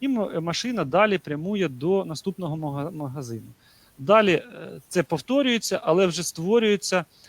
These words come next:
акт пере-, м, перевантаж-, е, перепломбування два, де, е, по факту вноситься інформація про іншу пломбу, і, відповідно, автомобіль їде далі.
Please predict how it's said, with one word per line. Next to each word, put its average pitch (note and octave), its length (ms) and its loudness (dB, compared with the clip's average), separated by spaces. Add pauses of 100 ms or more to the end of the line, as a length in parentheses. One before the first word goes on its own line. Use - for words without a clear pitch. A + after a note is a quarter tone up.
(120)
акт - 380 2 (200)
пере-, F#3+ 200 4
м, E3 360 -6 (120)
перевантаж-, E3+ 640 2
е, D3+ 460 -4
перепломбування F3+ 1000 2 (420)
два, B2+ 500 2
де, D3+ 360 0 (300)
е, C3 380 -6 (320)
по D3 60 -4
факту - 420 -2
вноситься - 280 -10
інформація D#3+ 600 -2 (120)
про G#3 300 2
іншу F3 360 -4
пломбу, G#3+ 580 0 (400)
і, G3+ 60 -4
відповідно, F#3+ 600 0
автомобіль D#3+ 800 -4
їде D3 580 -2 (140)
далі. A#2+ 380 0